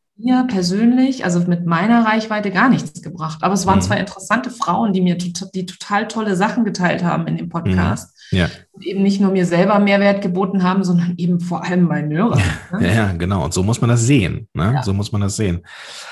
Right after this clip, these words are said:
Speaker 2: Ähm, ich komm mal mit einer, ich komm mal mit einer, ähm, provokativen These um die Ecke, ähm, auch wenn ich weiß, dass sie nicht so wirklich haltbar ist. Du bist unterwegs als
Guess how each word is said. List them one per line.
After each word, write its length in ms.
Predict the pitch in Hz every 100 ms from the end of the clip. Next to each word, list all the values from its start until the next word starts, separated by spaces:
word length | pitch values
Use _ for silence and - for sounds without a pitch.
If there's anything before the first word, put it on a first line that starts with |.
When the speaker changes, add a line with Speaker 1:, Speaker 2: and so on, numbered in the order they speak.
| - - _ 120
Speaker 2:
Ähm, 540 | 117 120 117 117 - _ _ _ _ _ - - - _ _ _ _ _ -
ich 380 | - 135 - - -
komm 140 | 139 196
mal 80 | 180
mit 160 | 180
einer, 300 | 175 156 143
ich 80 | -
komm 100 | - 180
mal 60 |
mit 200 | 147 147 139
einer, 540 | 131 123 113 73 104
ähm, 100 | 104
provokativen 640 | 104 120 110 123 - 117 107
These 500 | - 120 151 185 220
um 300 | - - 117
die 120 | 123
Ecke, 400 | - 135 202 - - _ _ -
ähm, 560 | 117 113 113 113 135 _ _
auch 140 | -
wenn 100 | 123
ich 140 | 117 95
weiß, 420 | 98 110 - -
dass 180 | 98 -
sie 400 | 98 87 82 - _
nicht 200 | 95 90
so 80 | 90
wirklich 220 | 85 - 90
haltbar 280 | 87 -
ist. 340 | 58 - - _ - - - - - - - _ -
Du 140 | - 160
bist 640 | 170 208 - - - - - _ _ _ _ _
unterwegs 640 | - 139 135 110 131 135 -
als 800 | - 107 107 - - - -